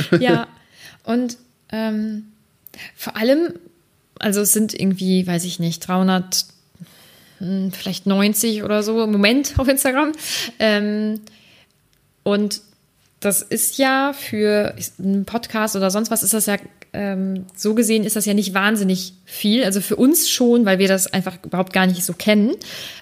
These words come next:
Speaker 2: Ähm, aber große Podcaster würden uns ja, äh, auslachen oder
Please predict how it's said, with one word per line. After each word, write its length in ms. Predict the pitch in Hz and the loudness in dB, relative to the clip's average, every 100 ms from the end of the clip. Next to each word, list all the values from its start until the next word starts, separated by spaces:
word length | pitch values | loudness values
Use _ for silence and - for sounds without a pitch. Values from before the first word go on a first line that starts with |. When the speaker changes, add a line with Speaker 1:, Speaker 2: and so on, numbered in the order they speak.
| - | -4
Speaker 2:
Ähm, 440 | 196 190 196 190 - | 0 2 2 -2 -6
aber 340 | - 185 185 185 | -4 0 2 2
große 380 | 180 214 226 | 2 2 2
Podcaster 580 | 208 208 - 208 202 196 | -2 -6 -6 -6 -2 -2
würden 160 | 196 196 | 0 0
uns 160 | 196 | 0
ja, 360 | 196 190 190 - _ | 0 0 0 -4 _
äh, 340 | 190 185 185 185 | -4 -2 -2 -2
auslachen 680 | - 247 - 165 160 185 196 | 0 0 0 -2 0 0 0
oder 300 | 160 160 151 | -2 -6 -8